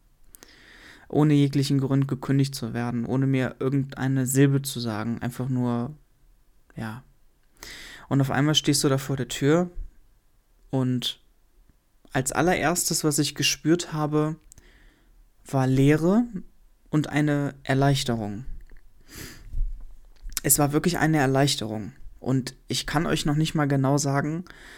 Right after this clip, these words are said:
warum ich in dieser Situation erleichtert war. Ich kann, kann, kann es nicht, kann es nicht beschreiben.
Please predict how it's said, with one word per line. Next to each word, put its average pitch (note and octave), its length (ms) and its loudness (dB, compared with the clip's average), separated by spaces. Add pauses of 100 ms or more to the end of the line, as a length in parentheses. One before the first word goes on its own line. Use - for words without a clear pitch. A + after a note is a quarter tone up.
(220)
warum D3 260 2
ich - 280 -2 (280)
in D3 120 0
dieser D#3+ 240 4
Situation D3 640 0
erleichtert B2+ 560 -2
war. G#2+ 220 -8 (360)
Ich - 260 -8 (560)
kann, D#3+ 360 -2
kann, D#3 300 -2
kann D#3 240 -2
es - 160 -6
nicht, D3+ 220 -4
kann D3+ 160 -2
es D#3 140 -2
nicht D#3+ 160 -4
beschreiben. - 580 -2